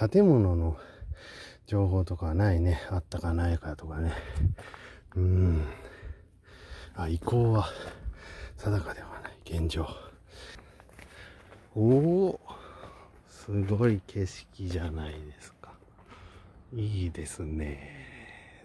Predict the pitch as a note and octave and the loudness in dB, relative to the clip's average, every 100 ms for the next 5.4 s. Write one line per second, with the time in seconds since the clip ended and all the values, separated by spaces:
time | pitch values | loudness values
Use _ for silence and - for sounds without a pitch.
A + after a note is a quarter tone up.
0 | - F#2 - - G2 E2+ D2+ C#2+ - - | -10 -8 -8 -6 -2 -2 -4 -10 -12 -14
1 | - - - - - - - - - - | -20 -20 -20 -20 -20 -20 -20 -20 -16 -6
2 | F2+ - E2+ D#2 - - - - - - | -6 -4 -4 -6 -10 -20 -20 -20 -20 -20
3 | - - C#3 C3 F2+ D2+ - - A#2+ G2 | -20 0 4 4 2 -4 -8 2 4 2
4 | E2+ - - - G#2 G#2+ F2 E2 D#2+ D#2 | -4 -14 -20 -6 -2 0 -2 -4 -4 -4
5 | D#2 D2+ D2+ | -6 -6 -8